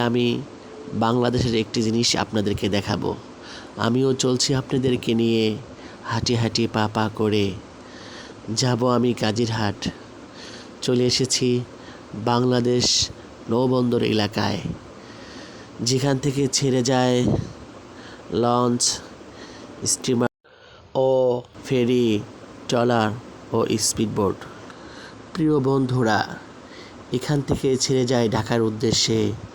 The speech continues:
বিভিন্ন নৌযানগুলো। আপনারা ইতিমধ্যেই দেখতে পাচ্ছেন নদীর অবস্থাটা কেমন,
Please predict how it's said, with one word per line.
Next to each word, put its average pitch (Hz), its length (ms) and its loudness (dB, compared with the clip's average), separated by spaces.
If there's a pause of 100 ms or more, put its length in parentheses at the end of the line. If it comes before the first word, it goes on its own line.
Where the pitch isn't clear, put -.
(520)
বিভিন্ন 117 360 2 (140)
নৌযানগুলো। 107 680 2 (2750)
আপনারা 117 320 2 (140)
ইতিমধ্যেই 123 500 2
দেখতে 120 280 -2
পাচ্ছেন 117 460 2 (1000)
নদীর 113 240 2 (100)
অবস্থাটা 120 420 0 (100)
কেমন, 101 360 0